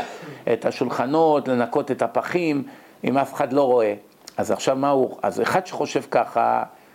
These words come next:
אז הוא עושה את המצוות לא לשם שמיים, אלא הוא רוצה כבוד. אבל אדם שאומר, "יו, מצוין, טוב שאף אחד לא רואה, נעשה את זה בצנעה, לשם שמיים. למה? השם ככה, אני יודע שהוא ישמח". זה נקרא לשם שמיים נקי,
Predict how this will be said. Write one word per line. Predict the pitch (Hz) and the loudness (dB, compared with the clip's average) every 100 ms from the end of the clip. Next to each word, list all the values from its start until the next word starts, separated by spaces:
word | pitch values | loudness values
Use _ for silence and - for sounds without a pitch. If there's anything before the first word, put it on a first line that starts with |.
| - | -10
אז | 104 101 | -4 -2
הוא | |
עושה | 113 - | 0 -2
את | 120 | -2
המצוות | 143 131 135 139 | 0 0 -2 0
לא | 143 | 0
לשם | 143 139 143 | 0 0 -2
שמיים, | - 170 208 131 104 | 0 2 2 2 2
אלא | 110 123 | 4 4
הוא | 120 | 2
רוצה | 120 - | 0 0
כבוד. | 156 180 151 95 - - - - - | 0 0 0 -4 -18 -20 -20 -20 -4
אבל | 113 127 | 0 2
אדם | 139 190 208 | 2 2 0
שאומר, | - 196 208 | 0 2 4
"יו, | 214 240 190 | 6 6 4
מצוין, | 151 139 175 214 185 | -2 -2 2 2 2
טוב | 190 208 | 0 -2
שאף | - 175 - | 0 -2 0
אחד | 131 | 0
לא | 123 | 2
רואה, | 120 110 95 95 _ _ - | 4 4 2 -4 _ _ -2
נעשה | 127 123 156 | 0 2 2
את | 156 | 0
זה | 143 | 0
בצנעה, | 139 - 151 170 175 - - _ _ _ | -2 0 2 4 2 0 -10 _ _ _
לשם | - - 151 147 | -4 -2 -2 0
שמיים. | 147 147 170 143 107 | 0 2 2 0 2
למה? | 120 165 180 190 170 | 2 2 2 2 2
השם | 135 - 185 | -2 -2 -2
ככה, | 156 170 - 151 | 0 0 2 0
אני | 151 | 2
יודע | 151 156 | 2 2
שהוא | - 135 | 2 -2
ישמח". | - 143 113 - - - - - - - | 0 0 0 -4 -16 -20 -20 -20 -14 -2
זה | 110 220 | 2 4
נקרא | 185 151 123 127 147 - - | 4 2 2 2 0 -4 -6
לשם | 123 113 139 | -4 0 0
שמיים | 131 147 151 165 170 | 2 2 2 2 2
נקי, | 175 - 180 | 0 2 0